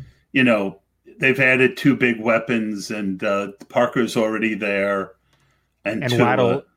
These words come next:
Speaker 2: and Waddle plays across the middle too. Um,
Speaker 1: Wad-, Waddle is a,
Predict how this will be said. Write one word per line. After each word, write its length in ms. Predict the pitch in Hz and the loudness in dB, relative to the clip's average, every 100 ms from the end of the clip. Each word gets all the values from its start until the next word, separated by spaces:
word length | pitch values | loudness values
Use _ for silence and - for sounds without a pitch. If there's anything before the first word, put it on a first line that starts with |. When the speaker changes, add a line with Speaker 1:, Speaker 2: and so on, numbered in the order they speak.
| _ _ - | _ _ -10
Speaker 2:
and 100 | 127 | -2
Waddle 260 | 127 127 | 2 2
plays 240 | 120 123 110 | 2 -2 -4
across 300 | - 113 104 | -4 -4 -4
the 80 | 107 | -8
middle 240 | 104 101 | -8 -8
too. 300 | - 101 101 - _ _ _ _ _ | -8 -8 -8 -12 _ _ _ _ _
Um, 380 | 120 107 101 90 _ _ - - | -6 -4 -4 -10 _ _ -10 2
Speaker 1:
Wad-, 320 | - 233 - | 4 4 4
Waddle 440 | 120 156 269 302 185 | 4 6 6 4 4
is 200 | 127 139 | 4 2
a, 200 | 110 | -4